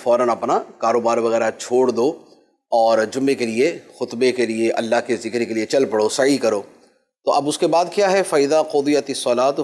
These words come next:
فَانْتَشِرُوا فِي الْأَرْضِ وَابْتَغُوا مِنْ فَضْلِ اللَّهِ۔ جب نماز ہو جائے تو پھر تم جو ہے منتشر ہو جاؤ اور اللہ کا فضل تلاش کرو۔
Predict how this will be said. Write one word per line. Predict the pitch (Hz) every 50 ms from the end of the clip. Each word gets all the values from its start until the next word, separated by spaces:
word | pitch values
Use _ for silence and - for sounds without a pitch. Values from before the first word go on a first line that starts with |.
| - -
فَانْتَشِرُوا | 156 160 160 151 - 135 127 123 - - 135 135 135 131
فِي | - 131
الْأَرْضِ | 113 104 - 123 135 143 147 160 190 240 254 _ -
وَابْتَغُوا | 104 110 139 156 156 156 - - 123 120 107 131 143
مِنْ | 131 131 117 104 -
فَضْلِ | 120 107 98 101 87 90
اللَّهِ۔ | 73 - - - - - -
جب | 123 117
نماز | 113 110 107 107 110 120 139 120
ہو | 113 95 104 104
جائے | 101 - 131 160 262 262 - - -
تو | -
پھر | 123 - - 180 185 180
تم | 180 175 156 151
جو | 131 131
ہے | 123
منتشر | 113 107 104 104 98 - 127 123 - 170 156
ہو | 151 143
جاؤ | 135 156 190 269 - - _ _ _ _ -
اور | - 127 135 147 160 170 185 170 -
اللہ | - 120 117 117 123 143 151 147
کا | 147 - 175
فضل | 165 - - - 175 165 160 185 170
تلاش | 151 147 123 113 110 104 - -
کرو۔ | 98 90